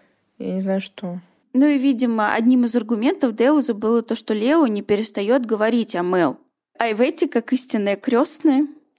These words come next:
Speaker 2: решила дать пару пикап-советов Лео. Неважно, что он еще мал. Говорит, "Стрельни у нее номерок и позови в гости. И не забудь дать свой номер".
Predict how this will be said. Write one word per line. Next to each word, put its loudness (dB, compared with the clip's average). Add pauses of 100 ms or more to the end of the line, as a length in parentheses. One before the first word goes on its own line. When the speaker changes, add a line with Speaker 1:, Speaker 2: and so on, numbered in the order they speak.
(340)
Speaker 2:
решила 2
дать -2
пару 2
пикап-советов -2 (260)
Лео. 4 (400)
Неважно, 2
что -2
он 2
еще 0
мал. 2
Говорит, 2
"Стрельни 4
у 2
нее 4
номерок 2 (100)
и -6
позови 2
в 0
гости. 0 (920)
И 2
не 6
забудь 2
дать 0
свой 0
номер". -4